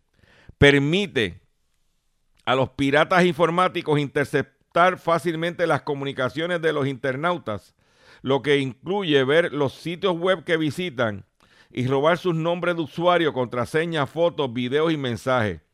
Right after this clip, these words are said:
En este momento, a más de ciento cinco millones de personas les podría haber robado los datos de la tarjeta de crédito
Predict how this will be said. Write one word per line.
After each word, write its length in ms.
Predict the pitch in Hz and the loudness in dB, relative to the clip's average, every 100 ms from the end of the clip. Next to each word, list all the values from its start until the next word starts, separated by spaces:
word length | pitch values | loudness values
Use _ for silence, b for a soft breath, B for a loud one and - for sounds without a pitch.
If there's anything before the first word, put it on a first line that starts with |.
| _ b b b | _ b b b
En 160 | 104 113 | -4 -2
este 220 | 143 170 | 0 0
momento, 560 | 165 160 185 185 143 127 | 0 0 -2 -4 -2 0
a 40 | |
más 280 | 127 156 165 | 0 -2 0
de 120 | 151 | -4
ciento 440 | - 151 170 170 | -4 -6 -6 -6
cinco 380 | 143 170 180 175 | -6 -8 -6 -4
millones 340 | 147 139 165 165 | -4 -2 -2 -2
de 80 | |
personas 440 | 143 147 147 165 151 | -2 -4 -2 -2 0
les 120 | 135 | -2
podría 400 | - 127 135 160 | -4 -6 -2 -2
haber 240 | 160 170 | 2 2
robado 480 | 151 147 143 165 143 | 2 -2 2 2 2
los 200 | 127 117 | -2 -2
datos 360 | 110 156 170 175 | -2 -2 -2 -4
de 100 | 156 | -4
la 140 | 135 | -2
tarjeta 420 | 127 113 147 147 | -2 -2 -2 -2
de 180 | 165 139 | -2 -4
crédito 540 | 127 170 156 110 101 | -4 -4 -4 -6 -12